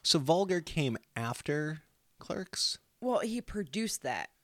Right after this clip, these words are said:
Speaker 2: He didn't write, he didn't direct. He was just attached as a producer, I
Speaker 1: Oh, I
Speaker 2: believe,
Speaker 1: thought
Speaker 2: to
Speaker 1: Vulgar
Speaker 2: Vulgar.
Speaker 1: was,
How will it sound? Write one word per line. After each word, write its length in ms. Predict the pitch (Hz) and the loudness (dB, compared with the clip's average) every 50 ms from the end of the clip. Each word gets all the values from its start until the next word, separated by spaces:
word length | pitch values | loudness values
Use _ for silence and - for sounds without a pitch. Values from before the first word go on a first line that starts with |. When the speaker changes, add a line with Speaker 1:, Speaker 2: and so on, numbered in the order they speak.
| _ - | _ -14
Speaker 2:
He 200 | 156 156 175 165 | -10 -6 -4 0
didn't 240 | 185 202 202 175 | 0 0 0 0
write, 320 | 117 160 175 170 170 160 - - | -2 0 0 0 0 0 -2 -4
he 100 | 165 156 | -6 -6
didn't 280 | 143 151 127 - - | -6 -6 -8 -8 -10
direct. 500 | - 131 143 143 127 110 - - - - | -10 -6 -4 -2 -2 -4 -4 -8 -14 -12
He 120 | - 143 139 | -8 -6 -6
was 140 | 135 151 123 | -6 -6 -6
just 260 | - 165 165 156 - | -2 -2 -2 -2 -4
attached 420 | - - 170 143 135 - - - | -6 -4 -2 -2 -2 -4 -8 -12
as 120 | - 131 113 | -12 -12 -12
a 60 | 123 | -12
producer, 460 | - 143 143 - - - - - 107 | -10 -10 -10 -8 -8 -8 -6 -2 -2
I 40 | 107 | 0
Speaker 1:
Oh, 20 | |
I 140 | 117 120 139 | 0 0 -2
Speaker 2:
believe, 60 | - | -2
Speaker 1:
thought 120 | - 175 - | -2 -2 -2
Speaker 2:
to 40 | 113 | -2
Speaker 1:
Vulgar 300 | 107 120 117 - - 120 | -2 0 0 2 2 2
Speaker 2:
Vulgar. 160 | 117 110 107 104 | 2 2 2 0
Speaker 1:
was, 520 | 98 92 92 92 - - - - - | 0 -2 -4 -4 -4 -4 -4 -4 -6